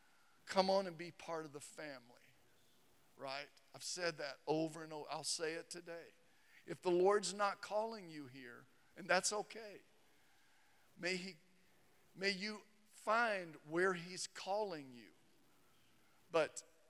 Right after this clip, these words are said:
if he is calling you here, don't be on the peripheral. What happens to sheep who stray? They get plucked off by wolves and predators.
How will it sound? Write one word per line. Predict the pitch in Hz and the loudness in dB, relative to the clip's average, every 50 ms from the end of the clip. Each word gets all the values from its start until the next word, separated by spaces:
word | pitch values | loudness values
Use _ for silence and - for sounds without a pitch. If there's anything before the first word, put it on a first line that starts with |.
| _ _ _ | _ _ _
if | 151 160 - | -10 -8 -8
he | 170 180 | -8 -4
is | 185 180 165 - | -4 -4 -4 -4
calling | - - - 220 226 226 226 220 214 196 175 165 | -6 -6 0 2 4 4 4 2 0 -4 -6 -8
you | 160 147 | -8 -8
here, | 139 147 156 156 151 135 - - - - _ _ _ _ _ 139 | -8 -8 -8 -10 -10 -12 -14 -20 -20 -20 _ _ _ _ _ -2
don't | 180 190 208 185 180 | 0 0 0 0 -4
be | 214 226 226 | -6 -4 -4
on | 220 220 208 196 | -4 -4 -2 -2
the | 196 - | -4 -4
peripheral. | - - 175 170 165 170 185 190 180 - - 165 151 135 120 113 - - - - - - - - - _ _ _ - - - - - - _ _ _ - _ _ | -4 -4 -4 -2 2 4 4 4 2 0 -6 -8 -10 -10 -10 -14 -18 -20 -20 -20 -20 -20 -20 -20 -20 _ _ _ -20 -20 -20 -20 -20 -20 _ _ _ -20 _ _
What | 170 202 214 | 8 8 8
happens | 208 202 208 214 202 - - 185 170 170 151 - - | 8 6 8 8 6 6 2 -4 -6 -4 -4 -4 -4
to | - 175 175 170 156 147 127 - - - - - - _ _ _ _ _ _ _ _ _ _ _ _ _ _ - | -4 0 0 2 2 0 -2 -8 -16 -20 -20 -20 -20 _ _ _ _ _ _ _ _ _ _ _ _ _ _ -8
sheep | - - - - 214 220 196 175 147 - - - _ _ _ _ _ _ _ _ _ _ _ _ _ _ - | -4 -4 -2 0 0 0 0 0 -2 -6 -12 -20 _ _ _ _ _ _ _ _ _ _ _ _ _ _ -8
who | 196 190 | -6 -2
stray? | 160 - - - - - - 220 214 202 180 165 151 127 113 - - - - _ _ _ _ _ _ _ _ _ _ _ _ _ _ _ _ _ _ - | 0 2 2 2 0 -2 0 4 8 10 10 8 8 2 -4 -10 -16 -20 -20 _ _ _ _ _ _ _ _ _ _ _ _ _ _ _ _ _ _ -8
They | 175 165 | -6 -2
get | 151 180 165 - - | 0 0 0 0 -6
plucked | - - 196 202 185 - - 196 | -2 6 8 8 8 8 6 6
off | 185 180 170 143 123 - - - | 8 8 8 8 4 0 -4 0
by | 170 160 | 2 2
wolves | 151 147 151 170 180 180 175 165 147 127 107 - - - - - - - _ _ _ _ _ _ _ _ _ _ _ _ _ _ _ _ _ _ _ _ _ _ - | 2 4 6 8 8 8 8 8 4 2 -2 -6 -10 -10 -10 -10 -12 -16 _ _ _ _ _ _ _ _ _ _ _ _ _ _ _ _ _ _ _ _ _ _ -20
and | 139 127 - | -20 -18 -4
predators. | - - 190 185 175 165 151 - - 123 - - - - - | 10 12 12 12 12 12 8 0 -6 -12 -12 -10 -10 -10 -12